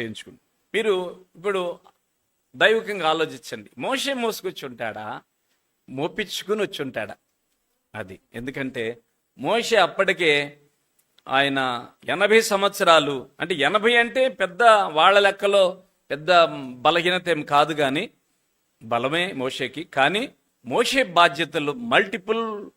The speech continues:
వర్క్ ఆయనకు ఉన్నది, చాలా గొప్ప బాధ్యత ఉన్నది. ఆ బాధ్యతతో ఇవి మోసుకుంటా రావటం అనేది కష్టతరమైనది. అయితే పరిశుద్ధాత్మ దేవుడు అలంకార పద్ధతిలో రాశాడు, కానీ మోషే మాత్రం మోసి ఉండడు, ఖచ్చితంగా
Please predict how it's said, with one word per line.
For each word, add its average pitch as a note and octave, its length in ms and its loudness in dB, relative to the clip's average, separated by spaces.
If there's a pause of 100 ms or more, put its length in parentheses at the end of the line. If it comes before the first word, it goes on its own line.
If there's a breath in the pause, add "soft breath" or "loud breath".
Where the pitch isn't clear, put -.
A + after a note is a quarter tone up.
(240)
వర్క్ C#3+ 460 0
ఆయనకు D3 400 0
ఉన్నది, C3 280 -6 (180)
చాలా C#3+ 200 2
గొప్ప D#3+ 300 -6
బాధ్యత D#3 480 -2
ఉన్నది. A2+ 280 -10 (560)
ఆ C#3+ 140 2
బాధ్యతతో F#3+ 960 2
ఇవి E3 200 -4
మోసుకుంటా G3 540 0
రావటం F3 440 2
అనేది D#3+ 340 -4
కష్టతరమైనది. E3 1040 -4 (280)
అయితే C#3 300 -4
పరిశుద్ధాత్మ F#3 800 0
దేవుడు D#3 500 -4 (400)
అలంకార G3 540 4
పద్ధతిలో E3+ 720 -2
రాశాడు, E3 480 2
కానీ E3+ 300 -2
మోషే D#3+ 480 -4
మాత్రం E3 640 -4
మోసి D3 260 -6
ఉండడు, C3 360 -2
ఖచ్చితంగా D3+ 720 -6